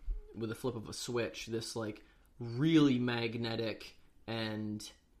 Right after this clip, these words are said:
attractive kind of energy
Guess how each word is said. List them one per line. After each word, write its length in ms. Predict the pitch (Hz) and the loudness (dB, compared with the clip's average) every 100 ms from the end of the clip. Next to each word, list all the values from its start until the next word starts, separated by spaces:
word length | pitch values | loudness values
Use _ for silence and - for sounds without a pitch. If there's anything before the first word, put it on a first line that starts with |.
| _ _ _ _ _ 113 | _ _ _ _ _ -4
attractive 960 | - - 120 113 113 - 113 107 - | -2 -2 -2 -2 -2 -4 -2 -2 -6
kind 260 | - 113 110 | -6 -4 -4
of 100 | 98 | -6
energy 600 | 107 107 104 - 95 92 | -8 -6 -6 -6 -6 -8